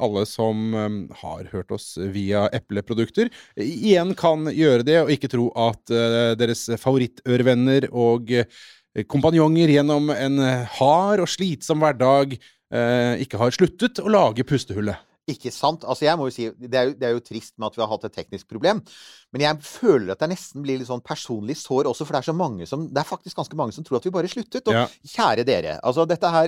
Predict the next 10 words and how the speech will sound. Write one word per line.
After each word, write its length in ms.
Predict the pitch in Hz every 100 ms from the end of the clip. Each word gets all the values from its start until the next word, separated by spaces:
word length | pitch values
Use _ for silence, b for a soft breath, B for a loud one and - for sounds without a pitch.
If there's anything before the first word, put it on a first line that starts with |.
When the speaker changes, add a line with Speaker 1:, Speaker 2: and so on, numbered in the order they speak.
| 151
Speaker 1:
Vi 80 | 151
ghoster 420 | 160 139 - 170
ikke. 280 | - 143 123
Speaker 2:
Vi 120 | 170
ghoster 440 | 185 220 143 - 208
ikke, 240 | 196 -
altså. 300 | 147 90 87
D-, 160 | 123 151 147
den 220 | 180 208
dagen, 640 | 139 113 104 107 165 190